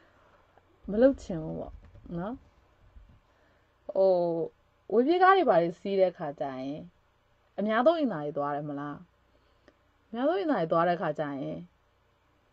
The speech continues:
အာ၊ မထိုင်ချင်ဘူး။ ရိုးဘူးထော့ချီခေတာက၊ အာ၊ မြန်မာလိုကဘယ်လိုပြောရမလဲ။ ဒီရန်ကကင်းစေဖို့၊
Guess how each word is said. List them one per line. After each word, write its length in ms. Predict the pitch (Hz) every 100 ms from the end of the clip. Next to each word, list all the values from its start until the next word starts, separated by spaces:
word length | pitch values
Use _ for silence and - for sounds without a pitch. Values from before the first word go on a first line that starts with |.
| _ _ _ _ _ _ _ _ _ _ _ _ _ _ -
အာ၊ 240 | 214 202
မထိုင်ချင်ဘူး။ 3750 | 202 233 302 359 320 311 220 196 214 226 - _ _ _ _ _ _ _ _ _ _ _ _ _ _ _ _ _ _ _ _ _ _ _ _ _ _ _ -
ရိုးဘူးထော့ချီခေတာက၊ 1300 | 196 277 320 - 370 285 254 269 247 202 185 180 175
အာ၊ 920 | 196 196 196 190 185 - 196 190 185 180
မြန်မာလိုကဘယ်လိုပြောရမလဲ။ 2500 | 196 220 226 226 208 220 220 202 180 170 180 175 165 151 151 160 - _ _ _ _ _ _ _ _
ဒီရန်ကကင်းစေဖို့၊ 1200 | 220 240 254 240 285 285 247 262 269 214 170 254